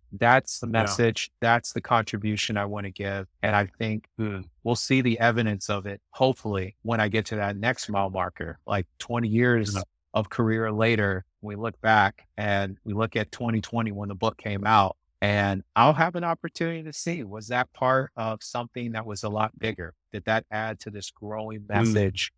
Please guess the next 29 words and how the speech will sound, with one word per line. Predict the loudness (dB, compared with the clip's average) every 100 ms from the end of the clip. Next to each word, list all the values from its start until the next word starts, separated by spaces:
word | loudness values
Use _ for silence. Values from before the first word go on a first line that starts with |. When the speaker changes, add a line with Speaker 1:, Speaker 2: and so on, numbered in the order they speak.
| _
Speaker 1:
of | 2 2 0 0
people | -2 0 -2
who | -2
are | -2 -2
trying | 0 0 2
to | -2 -6 _ -2
say, | 0 2 2
"Hey, | 2 2 0 -6 -2
let's | 0 0
do | -2
something | 0 2 2 -2 -2
for | 2
our | 4
human | 2 -2 -2 -4 -6
experience. | -10 -10 -10 -10 -14 -2
Let's | -2 0
do | 0
something | 2 2 2 -4
for | 0
our | 2 2
Speaker 2:
Huh. | -2
Speaker 1:
human | -2 -2 -2 -4
condition. | -6 -4 -4 -2 -2 -2
Let's | 0 0 2
not | 2 2
just | -2 -4
design | -2 4 4 2
the | -2
next | -2 -4 -4 -10